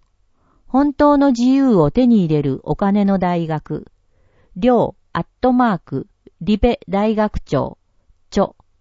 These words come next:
ほか。来島武彦記念館だより、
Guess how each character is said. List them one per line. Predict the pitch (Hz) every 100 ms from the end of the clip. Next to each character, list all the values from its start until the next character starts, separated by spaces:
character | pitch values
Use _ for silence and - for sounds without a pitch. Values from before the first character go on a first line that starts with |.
| _ _ _ _ _ _ _
ほ | - 190
か。 | - 175 - _ _ - - - - _ - _ _ _ _ _ _ _ _ _ _ _ _ _ -
来 | 269 320
島 | - 240 165
武 | 175 - 254
彦 | - 269
記 | 254 254
念 | 240 240 233
館 | 226 226
だ | 214 180
よ | 139
り、 | 123